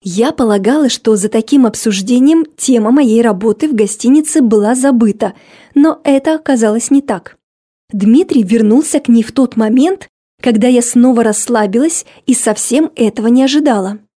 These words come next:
"Не сочти за бестактность", с улыбкой произнес он, наградив меня долгим взглядом. "На что такая творческая личность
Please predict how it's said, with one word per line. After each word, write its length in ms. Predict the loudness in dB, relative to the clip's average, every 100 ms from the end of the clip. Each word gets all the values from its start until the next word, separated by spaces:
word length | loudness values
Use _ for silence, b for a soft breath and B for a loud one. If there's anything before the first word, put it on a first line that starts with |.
| _ 0
"Не 160 | 0
сочти 400 | 0 -2 -2 -2
за 140 | 0 0
бестактность", 880 | -2 -2 -2 -2 -4 -10 -8 -14 -20 _
с 160 | -8 -2
улыбкой 380 | 0 0 -2 -2
произнес 500 | 0 2 0 -2 -2
он, 240 | 0 0 -2 b b -2
наградив 540 | 0 2 2 0 0
меня 260 | 0 2 2
долгим 380 | 0 0 0 0
взглядом. 580 | 0 -2 -2 -6 -10 -16 _ _
"На 160 | 0 0
что 320 | -2 -2 0
такая 400 | 0 -2 0 0
творческая 680 | 2 0 0 -2 -4 0 0
личность 640 | 2 0 0 -2 -2 -4